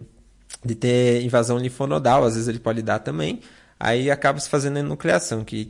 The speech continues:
retira o olho, ah, por completo, retira, às vezes, até, ah, o conteúdo da órbita ali, e acaba depois tendo que fazer uma prótese por questões estéticas, assim. Mas isso é só em casos bem avançados. O principal tratamento hoje é até a quimioterapia sistêmica, o que mais se faz,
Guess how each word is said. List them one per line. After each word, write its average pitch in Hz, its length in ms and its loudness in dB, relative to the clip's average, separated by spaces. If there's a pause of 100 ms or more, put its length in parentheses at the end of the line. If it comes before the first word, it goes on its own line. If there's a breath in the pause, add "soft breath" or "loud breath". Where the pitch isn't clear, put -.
retira 131 500 -4
o 135 60 2
olho, 127 360 0 (340)
ah, 107 220 -4
por 117 180 -8
completo, 123 560 -2
retira, 123 400 -2
às 110 180 -4
vezes, 117 340 -10
até, - 460 -4
ah, 113 100 -2
o 113 40 -6
conteúdo 120 400 -4
da 139 120 2
órbita 143 360 2
ali, 147 200 0 (380 soft breath)
e 147 100 -2
acaba 156 300 0
depois 156 260 0
tendo 156 200 -4
que - 40 -20
fazer 143 160 0
uma 151 160 0
prótese 127 480 -2 (320)
por 127 140 -6
questões 131 440 -4
estéticas, 117 580 -2
assim. 101 240 -10
Mas 127 180 -2
isso 156 240 -4
é 180 40 -2
só 170 180 0
em 180 80 -2
casos 165 260 0
bem 156 160 -2
avançados. 165 480 -2
O - 80 -20 (140)
principal 180 420 4
tratamento 160 540 0
hoje 151 280 0
é - 60 0
até 156 240 2
a 156 80 2
quimioterapia 151 560 -2
sistêmica, 143 460 -6
o - 20 -10
que - 80 -10
mais 131 220 -2
se 160 100 -6
faz, 151 380 2